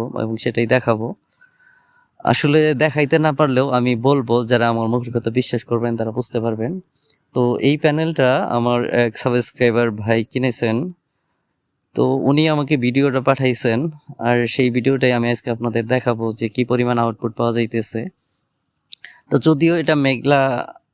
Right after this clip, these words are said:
আ-, আজকের দিনটা বৃষ্টির দিন, এই ভিডিওটা করা হয়েছে, প্যানেলের ভিডিওটা করা হয়েছে বৃষ্টির দিনে, কিন্তু আপনার এই প্যানেলের যে আউটপুট, সেটা আপনার স-, যখন রোদ ছিল তখন উনি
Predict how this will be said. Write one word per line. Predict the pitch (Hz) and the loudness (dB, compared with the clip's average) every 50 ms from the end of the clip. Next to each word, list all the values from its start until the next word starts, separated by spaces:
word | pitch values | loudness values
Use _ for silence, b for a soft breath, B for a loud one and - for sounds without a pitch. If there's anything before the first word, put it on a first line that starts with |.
| _ - | _ -2
আ-, | - 131 131 | 0 0 2
আজকের | 143 139 - - - 139 120 | 2 0 -2 0 -2 -4 0
দিনটা | 123 135 131 120 123 123 | 2 0 2 2 0 0
বৃষ্টির | 117 127 135 - - - 147 131 123 | 0 -2 -4 -4 -2 -2 -2 0 2
দিন, | 123 120 120 123 | 0 0 0 0
এই | 117 120 | -2 -4
ভিডিওটা | 107 113 110 131 131 117 127 120 | -4 -2 -2 -2 0 0 -2 -2
করা | - 123 123 | -2 -2 0
হয়েছে, | 127 123 117 113 - 120 117 117 | 0 -2 -2 -4 -6 -6 -6 -4
প্যানেলের | - 127 120 120 120 123 127 | -2 -2 -2 0 -2 -2 -2
ভিডিওটা | 120 123 113 123 123 117 123 | -4 -2 -2 -4 -2 -2 -4
করা | 120 - 123 | -4 -2 -2
হয়েছে | 123 117 117 - | -2 -2 -2 -6
বৃষ্টির | 117 117 123 - - - 143 131 | -6 -6 -6 -8 -4 -6 -6 -4
দিনে, | 131 131 113 113 113 139 160 - _ _ _ _ _ _ _ _ _ _ _ | -2 -4 -4 -4 -6 -8 -10 -14 _ _ _ _ _ _ _ _ _ _ _
কিন্তু | - 147 143 143 - 127 123 120 127 147 - - - | -6 -6 -6 -4 -2 0 0 0 0 -2 -4 -4 -4
আপনার | 117 113 - - 127 135 131 131 131 139 - - - _ _ _ _ _ _ _ | -4 -4 -4 -2 -2 0 2 2 0 -2 -4 -8 -14 _ _ _ _ _ _ _
এই | - 131 131 123 | 2 2 2 2
প্যানেলের | - _ 143 143 143 139 143 139 139 143 135 | 0 _ 0 0 2 2 2 2 0 0 -2
যে | 131 - 143 143 143 139 - - | -2 0 2 2 2 0 -2 0
আউটপুট, | - 131 131 131 117 - - 131 123 | 2 2 2 2 0 0 0 0 0
সেটা | - - 120 117 135 131 127 131 135 - | 0 -2 0 0 2 2 2 0 -2 -2
আপনার | 117 - - 123 127 123 123 | -4 -2 -2 0 0 0 -2
স-, | 123 - - - - - 85 110 | -4 -6 -6 -6 -4 -4 -2 0
যখন | 120 120 127 123 117 | 0 0 0 2 0
রোদ | 131 135 - | 0 0 0
ছিল | - - 120 120 | -2 0 0 0
তখন | 113 - 131 120 - 123 120 123 | 0 0 -2 -2 0 -2 -4 -2
উনি | 127 123 123 123 127 131 | -2 -2 -2 -2 -4 -6